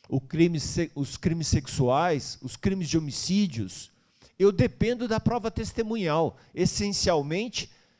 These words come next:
toda sorte do réu é resolvida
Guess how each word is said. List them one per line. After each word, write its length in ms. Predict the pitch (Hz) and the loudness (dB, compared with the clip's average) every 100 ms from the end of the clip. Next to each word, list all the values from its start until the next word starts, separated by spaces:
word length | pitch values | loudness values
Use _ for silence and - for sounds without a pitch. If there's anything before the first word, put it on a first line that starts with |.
| _ _ _ _ | _ _ _ _
toda 640 | 196 233 220 180 143 113 _ | 6 6 6 4 2 -2 _
sorte 840 | - - - 180 220 233 - 170 | -10 -6 4 8 8 6 2 0
do 180 | 143 147 | 2 2
réu 340 | 120 143 208 208 | 4 4 6 6
é 40 | |
resolvida 840 | 185 190 190 160 131 202 208 220 | 4 6 6 6 2 -2 0 -4